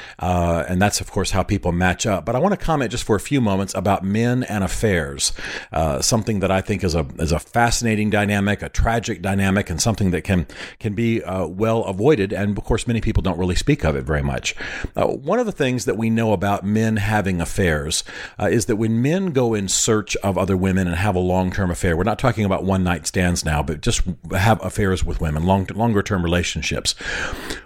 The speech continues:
When the postmortem is done on those affairs, when people are asking them questions, therapists, ministers,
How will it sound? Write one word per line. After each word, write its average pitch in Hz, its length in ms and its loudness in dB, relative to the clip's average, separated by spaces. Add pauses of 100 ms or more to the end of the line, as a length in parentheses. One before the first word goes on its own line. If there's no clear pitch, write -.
When 135 360 0
the 123 400 0
postmortem 127 600 0
is 85 140 -4
done 82 260 2
on 87 140 0
those 82 180 2
affairs, 78 480 -2
when 95 160 2
people 123 380 0
are 107 80 0
asking 107 360 0
them 90 120 2
questions, 85 520 0
therapists, 95 460 0
ministers, 95 540 0